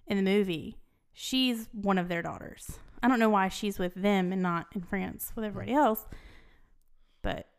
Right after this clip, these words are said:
Speaker 1: I don't, what's weird is, in this movie, I think they, she counted, like, eleven kids total, and then it would have been four adults, so fifteen people. In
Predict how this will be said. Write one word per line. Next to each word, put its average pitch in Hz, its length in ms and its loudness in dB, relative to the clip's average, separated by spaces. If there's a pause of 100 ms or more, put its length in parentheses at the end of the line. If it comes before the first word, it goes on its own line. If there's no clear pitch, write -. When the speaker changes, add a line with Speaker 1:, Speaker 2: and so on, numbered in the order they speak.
(280)
Speaker 1:
I 262 120 6
don't, 240 180 -2
what's 233 160 6
weird 285 260 4
is, 208 380 2 (100)
in 202 160 2
this 254 240 4
movie, 190 480 0 (1500)
I 226 40 -4
think 208 200 0
they, 208 200 -4 (200)
she - 140 -10
counted, 202 420 -4
like, 208 160 -6
eleven 196 520 -2
kids 202 600 -4
total, 202 480 -2 (720)
and 190 180 0
then 190 180 0
it 185 120 -6
would 202 100 -4
have 190 100 -4
been 180 420 -2 (220)
four 202 360 -2
adults, 185 640 2
so 190 220 -2
fifteen 196 640 -4
people. 185 580 -6 (2250)
In 202 340 0